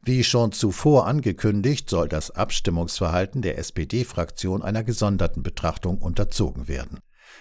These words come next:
Denn seit Jahren existiert bei ihr eine klaffende Lücke zwischen den mehr oder minder öffentlichkeitswirksam proklamierten Zielen ihrer Politik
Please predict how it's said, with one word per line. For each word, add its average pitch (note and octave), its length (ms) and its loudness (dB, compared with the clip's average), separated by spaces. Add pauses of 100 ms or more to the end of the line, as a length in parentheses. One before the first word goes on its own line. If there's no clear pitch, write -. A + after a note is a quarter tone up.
(140)
Denn F2+ 180 2
seit E2+ 300 -2
Jahren A2+ 400 4
existiert F#2+ 800 -2
bei G2+ 140 2
ihr A2 240 0
eine F2+ 160 -2
klaffende - 580 0
Lücke F#2+ 420 0
zwischen F2 400 -4
den D2 220 -2
mehr F#2 240 2
oder D2+ 180 0
minder F#2+ 360 2
öffentlichkeitswirksam F2+ 1300 -2
proklamierten F2 760 -2
Zielen G#2+ 460 0
ihrer D2+ 260 -4
Politik G2 580 -2